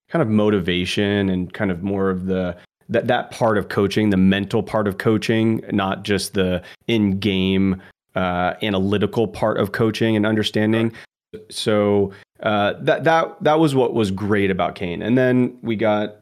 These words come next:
into Jat, who was kind of the opposite, right? Like, was good with leading meetings and he was good at managing people. He could handle some of the business side of, like,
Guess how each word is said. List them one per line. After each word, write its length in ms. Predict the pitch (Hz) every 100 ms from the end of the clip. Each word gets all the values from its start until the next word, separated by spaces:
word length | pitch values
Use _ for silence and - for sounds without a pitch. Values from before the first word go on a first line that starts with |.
| -
into 840 | 107 107 98 107 101 98 98 101 -
Jat, 440 | 110 147 139 131 107
who 160 | 113
was 300 | 104 101 95
kind 260 | - - 247
of 80 | 196
the 60 |
opposite, 480 | 90 156 104 - 80
right? 240 | 104 107 110
Like, 200 | 98 - - _ - - 131 - -
was 400 | 127 107 95 - - 113 - -
good 400 | 151 147 160 127
with 340 | 117 107 95 - _ _ -
leading 560 | 120 131 143 139 123
meetings 680 | 117 120 120 117 117 107 98
and 320 | 90 87 90 -
he 140 | 101
was 160 | 95 92
good 200 | 127 131
at 80 | 104
managing 460 | 110 117 113 107
people. 340 | 101 110 104 107
He 60 |
could 100 | 95
handle 240 | 110 123 113
some 180 | 117
of 40 | 110
the 80 | 90
business 500 | 87 113 107 110 -
side 400 | 104 101 101 95
of, 140 | 85
like, 260 | 92 87